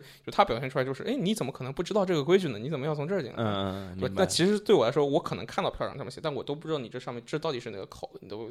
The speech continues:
Speaker 1: 黑灯瞎火都不一定看得清。
Speaker 2: 就是，怎么讲，就是不是那么的通人性，通人，
Speaker 1: 对，对，
Speaker 2: 通人情，
Speaker 1: 对，对。
Speaker 2: 啊。
Speaker 1: 但也就是他们这种性格才能说，我说像火车那样，他们能够有这样的一个比较严谨，能够算好，
Speaker 2: 对。
Speaker 1: 那是有什么情况就能怎么解决，
Speaker 2: 对。
Speaker 1: 就
Speaker 2: 对，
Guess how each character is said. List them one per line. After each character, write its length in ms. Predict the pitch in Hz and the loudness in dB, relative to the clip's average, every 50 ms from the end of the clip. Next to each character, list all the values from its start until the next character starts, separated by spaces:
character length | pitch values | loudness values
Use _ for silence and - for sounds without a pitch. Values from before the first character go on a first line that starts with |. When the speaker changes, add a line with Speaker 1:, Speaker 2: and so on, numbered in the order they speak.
| - - | -12 -10
Speaker 1:
黑 120 | - 143 135 | -6 -6 -4
灯 100 | 135 139 | -2 0
瞎 140 | 151 143 | 0 0
火 100 | 139 107 | 0 -2
都 80 | 92 107 | -4 -6
不 100 | 110 120 | -4 -6
一 40 | 123 | -6
定 100 | 127 123 | -6 -8
看 160 | - - 120 | -10 -12 -12
得 60 | 110 | -12
清。 200 | - - 131 120 - _ _ - - - _ _ _ _ _ _ - | -10 -10 -12 -12 -14 _ _ -20 -20 -20 _ _ _ _ _ _ -10
Speaker 2:
就 80 | - | -8
是， 520 | 110 113 113 110 104 101 101 101 101 98 95 | -4 -2 0 0 0 0 0 -2 -4 -6 -8
怎 100 | - - | -10 -12
么 80 | 107 127 | -12 -10
讲， 180 | 131 110 98 113 | -8 -8 -8 -6
就 120 | 131 156 | -8 -8
是 200 | - - 135 117 - _ _ - | -6 -6 -6 -6 -8 _ _ -14
不 120 | - - | -12 -10
是 220 | 101 - - 165 160 | -10 -8 -8 -6 -4
那 140 | 160 165 156 | -4 -4 -2
么 160 | 143 117 107 | 0 0 0
的 760 | 107 101 98 98 92 90 90 90 90 - - - - - - _ _ _ | 0 0 0 0 0 0 -2 -2 -4 -4 -6 -8 -10 -12 -16 _ _ _
通 220 | - - 156 147 131 | -6 -4 -2 -2 -2
人 100 | 131 156 | -2 -2
性， 220 | - - 185 - - - _ - - | -4 -8 -8 -8 -10 -14 _ -6 -2
通 100 | - 156 | 4 8
人， 280 | 156 156 135 123 113 - | 10 10 10 10 8 6
Speaker 1:
对， 140 | - 117 95 | 4 4 4
对， 20 | |
Speaker 2:
通 100 | - 131 | 4 4
人 120 | 131 123 | 4 2
情， 240 | - - 87 95 98 | 0 0 -4 -6 -8
Speaker 1:
对， 200 | - - 127 107 | -4 -2 -2 0
对。 40 | 87 | 0
Speaker 2:
啊。 200 | 95 90 87 90 101 110 | -2 -6 -8 -8 -8 -4
Speaker 1:
但 200 | - 165 185 165 | -2 -2 -2 -2
也 160 | 151 139 90 98 | -2 -4 -6 -4
就 160 | 139 254 277 | -2 0 0
是 80 | 247 | 2
他 140 | 190 185 202 | 2 2 2
们 80 | 202 202 | 0 0
这 100 | - 180 | 0 -2
种 80 | 127 | -2
性 200 | 127 - - 151 | -4 -4 -6 -4
格 80 | 123 123 | -4 -4
才 180 | - - 143 135 | -6 -6 -4 -4
能 100 | 139 143 | -2 -2
说， 220 | 139 160 143 135 139 135 - - - | 0 0 0 0 0 -4 -8 -8 -8
我 140 | - 110 - | -8 -6 -4
说 120 | - 135 | -4 -2
像 160 | 131 151 139 | -2 0 -2
火 200 | 135 - - - | -2 -4 -8 -10
车 180 | - - 139 127 | -8 -6 -4 -4
那 80 | 127 | -2
样， 180 | 127 110 90 113 | -4 -4 -4 -6
他 120 | - 127 | -8 -8
们 80 | 120 120 | -10 -8
能 120 | 120 123 | -8 -8
够 160 | 113 131 127 123 | -6 -4 -4 -4
有 140 | 113 - | -4 -6
这 100 | 139 - | -6 -6
样 140 | 143 123 120 | -6 -4 -4
的 80 | 113 117 | -6 -8
一 40 | 117 | -8
个 80 | 120 117 | -8 -8
比 100 | 120 117 | -6 -6
较 100 | 127 123 | -4 -4
严 200 | 117 113 123 123 | -4 -6 -8 -8
谨， 160 | 120 104 101 | -8 -10 -10
能 120 | 113 123 | -8 -6
够 140 | 135 135 135 | -4 -4 -4
算 260 | - - - 143 120 | -2 -2 -2 0 4
好， 60 | 117 | 6
Speaker 2:
对。 140 | 110 107 - | 6 6 6
Speaker 1:
那 100 | 135 139 | 4 0
是 240 | 135 - 139 127 - - | -4 -6 -8 -8 -8 -10
有 180 | 131 123 104 | -10 -10 -8
什 100 | - - | -4 0
么 60 | 101 92 | 0 0
情 100 | 85 127 | 0 -2
况 100 | 127 127 | -6 -8
就 120 | 123 120 | -8 -8
能 80 | 123 117 | -10 -10
怎 100 | 117 113 | -12 -12
么 60 | 117 | -12
解 120 | - 117 | -12 -14
决， 200 | 110 - 113 107 | -14 -14 -14 -8
Speaker 2:
对。 0 | |
Speaker 1:
就 100 | - 110 | -4 -4
Speaker 2:
对， 180 | 95 98 98 | -2 -2 -4